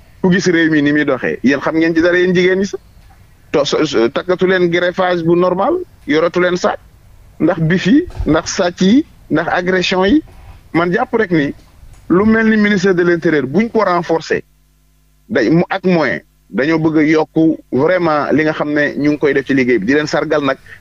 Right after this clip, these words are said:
ndax seen naa ay patrouille yoo xam ne ni depuis quelque temps ñu ngi wër di dalal xel yi pour moytu samba boy yi. Donc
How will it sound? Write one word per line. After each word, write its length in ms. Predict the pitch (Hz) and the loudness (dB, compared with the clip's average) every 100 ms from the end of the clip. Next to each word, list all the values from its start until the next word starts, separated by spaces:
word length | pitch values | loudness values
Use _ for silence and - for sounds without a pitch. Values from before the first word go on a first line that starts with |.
| 127 | -6
ndax 160 | 131 - | -4 0
seen 180 | 151 147 | -2 0
naa 160 | 156 | -2
ay 120 | - 143 | 0 -2
patrouille 420 | - 139 135 131 | -2 -2 2 2
yoo 120 | 127 | 2
xam 140 | 127 123 | 0 -2
ne 80 | |
ni 200 | 117 127 180 - - | 0 -2 -6 -18 -14
depuis 300 | - 156 156 | -6 -2 -2
quelque 280 | 139 170 165 | -2 -2 -2
temps 240 | 160 127 113 | -2 -2 -4
ñu 180 | 135 170 | -2 0
ngi 100 | 180 | 2
wër 200 | 160 135 - - - | 2 2 -4 -20 -10
di 80 | 131 | -4
dalal 380 | 131 147 147 143 | 0 2 2 2
xel 220 | - 151 | 0 0
yi 100 | 135 | 0
pour 200 | 147 135 127 | 0 0 0
moytu 300 | 135 139 139 | 0 -2 -2
samba 360 | 139 131 131 | -2 -2 -2
boy 240 | 120 120 104 | 0 2 2
yi. 80 | - - - | -2 -14 -12
Donc 220 | 120 147 | -2 -2